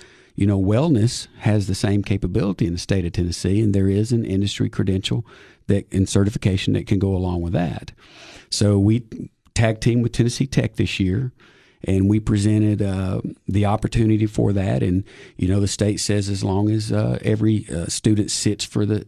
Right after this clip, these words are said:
end of the course test, uh, and that would be more of a dual credit opportunity. Um, as long as they sit for the test, they get E P S O, early post-secondary opportunity credit for that.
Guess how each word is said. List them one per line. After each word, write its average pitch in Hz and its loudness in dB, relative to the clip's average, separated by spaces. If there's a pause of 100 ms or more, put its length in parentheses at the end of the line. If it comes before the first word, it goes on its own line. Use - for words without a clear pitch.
(160)
end 107 0
of 107 0
the 117 -2
course 117 -2
test, - -4 (480)
uh, 104 0
and 95 4
that 98 -2
would 95 0
be 104 4
more 101 2
of 95 -4
a - -2
dual 104 2
credit 127 -2
opportunity. 92 -2 (520)
Um, 98 2
as 95 0
long 104 4
as 110 0
they 113 4
sit - -2
for - -2
the 107 2
test, 131 -2
they 95 0
get 101 2
E 101 0
P 101 0
S 104 -2
O, 120 0
early 98 2
post-secondary 101 0
opportunity 98 0
credit 139 -2
for - -6
that. 82 -6